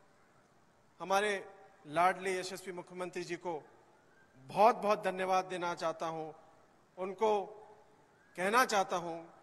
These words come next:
कि आपने जो जवाबदारी एक मंत्री के रूप में आपने मुझे सौंपी है,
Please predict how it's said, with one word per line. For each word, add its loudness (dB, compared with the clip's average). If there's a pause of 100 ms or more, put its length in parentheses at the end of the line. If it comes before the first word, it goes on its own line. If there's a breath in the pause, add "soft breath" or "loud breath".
(280)
कि -6
आपने 6
जो -4
जवाबदारी 2 (1600)
एक -6
मंत्री -2
के 0
रूप -2
में -4 (360)
आपने 2
मुझे -6
सौंपी -2
है, -2